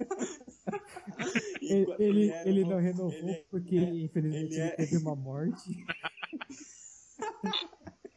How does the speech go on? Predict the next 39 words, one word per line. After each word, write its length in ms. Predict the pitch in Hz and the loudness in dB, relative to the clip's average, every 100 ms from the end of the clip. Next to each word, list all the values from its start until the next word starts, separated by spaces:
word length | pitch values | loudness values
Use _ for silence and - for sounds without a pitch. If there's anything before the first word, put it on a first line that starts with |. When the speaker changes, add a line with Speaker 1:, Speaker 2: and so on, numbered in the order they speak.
| _ _ - - - 330 370 370 - - | _ _ -20 -16 -10 -4 -2 -2 -6 0
Speaker 2:
Ele 300 | 135 143 156 | 2 2 0
era 220 | 175 190 | 0 -2
um 60 | 180 | -2
bom 280 | 185 202 | -4 -4
piloto 420 | 185 170 160 175 170 | -6 -6 -6 -6 -8
enquanto 400 | - 330 180 170 165 | -8 -10 -10 -14 -8
ele 200 | 175 170 | -6 -6
tava 680 | 170 143 139 135 - 139 139 | -6 -6 -6 -8 -10 -10 -8
no 140 | 139 131 | -8 -6
Road 140 | 127 123 | -8 -8
to 60 | 131 | -6
Indy, 240 | 123 110 | -4 -4
agora 220 | 110 117 | -6 -6
ele 100 | 123 | -6
não 180 | 131 117 | -10 -12
tá. 260 | - 113 104 _ - | -8 -8 -8 _ -8
Speaker 1:
Agora 160 | 147 | -2
Speaker 2:
Quando 140 | 147 151 | 0 0
ele 40 | 160 | -2
Speaker 1:
ele 20 | |
Speaker 2:
voltar, 340 | 160 - 151 | -2 -4 -4
ele 100 | 165 | -4
vai, 120 | 160 156 156 - | -8 -10 -16 -12
ele 180 | 151 143 | -10 -8
vai 100 | 143 | -8
ser 140 | 143 | -8
um 40 | |
bom 80 | 135 | -8
piloto 280 | - 131 127 | -6 -6 -4
de 80 | 190 | -4
novo. 280 | - - - _ _ _ - | -6 -10 -16 _ _ _ -4
Speaker 1:
Eu 100 | 151 | -2
acho 140 | 170 | 0
que 60 | 196 | 4
ele 60 | 208 | 4
voltou 300 | 240 269 269 | 4 0 -4
pro 80 | |
kart. 100 | - | -2
Speaker 2:
E, 640 | 139 285 - - 143 135 | 2 2 2 0 0 -2